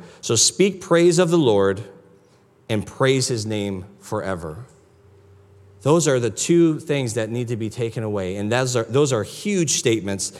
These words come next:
that have to be followed. You may have noticed that this psalm bears, again, this, this title of, of Praise of David. If it, in your, a lot of your Bibles will have that. And this term is used nowhere else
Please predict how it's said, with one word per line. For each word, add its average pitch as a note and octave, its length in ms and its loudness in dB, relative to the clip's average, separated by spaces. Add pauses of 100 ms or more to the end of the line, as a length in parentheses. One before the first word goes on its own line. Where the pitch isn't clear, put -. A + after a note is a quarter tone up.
(220)
that A2+ 160 0
have A#2+ 480 0
to G#2+ 100 -8
be F#2 380 -4 (420)
followed. F2+ 600 0 (1080)
You A#2+ 140 0
may B2+ 120 4
have C3 100 4
noticed B2+ 400 2
that A2+ 160 2
this A#2+ 160 2
psalm B2 480 0 (240)
bears, A#2+ 400 4
again, A2+ 340 0
this, A2 220 0
this A2+ 240 -2
title A2+ 400 0
of, G2 160 -6 (180)
of G#2 300 -4
Praise C3 480 0
of G2+ 100 -2
David. G2+ 600 0
If A2 180 -10
it, A2 80 -4
in A2 100 -4
your, G#2+ 140 0
a E2 60 -4
lot G#2+ 180 -2
of A2 80 -2
your G#2 100 0
Bibles G#2 380 -2
will G2 100 -4
have G2 380 -4
that. E2+ 500 -8 (720)
And G#2+ 100 -2
this A2+ 140 2
term D#3+ 320 4
is B2 180 2
used A#2+ 240 0
nowhere D3 380 4
else - 720 -4